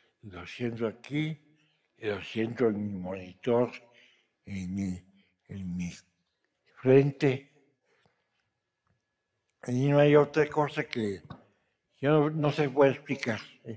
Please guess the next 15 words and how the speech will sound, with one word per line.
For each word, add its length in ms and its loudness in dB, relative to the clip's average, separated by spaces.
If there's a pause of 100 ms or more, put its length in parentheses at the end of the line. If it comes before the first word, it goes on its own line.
(460)
Es 200 -6
algo 360 4
que 260 -10 (1120)
hay 140 2
gente 340 -2
que 140 0
lo 120 2
llama 420 2
talento, 720 2 (280)
con 200 0
eso 280 0
naces. 680 0 (800)
Pues 180 -4
sí, 280 -8
quizás. 640 -8